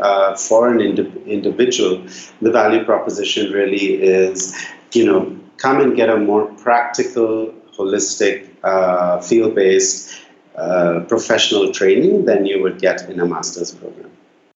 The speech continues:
Uh, particularly a, a, like, high, highly ranked and expensive master's program in North America or in Europe, right? So, uh, this is a lot more affordable and it's a lot more practical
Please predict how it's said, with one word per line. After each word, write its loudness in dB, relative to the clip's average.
Uh, 2
particularly 2
a, 4
a, -2
like, -6
high, 0
highly 0
ranked 0
and -6
expensive -6
master's 0
program 2
in 0
North 0
America -2
or -8
in -2
Europe, -2
right? 0
So, 0
uh, 2
this 2
is 0
a 2
lot 2
more 0
affordable 2
and 2
it's -2
a -8
lot -2
more -8
practical -4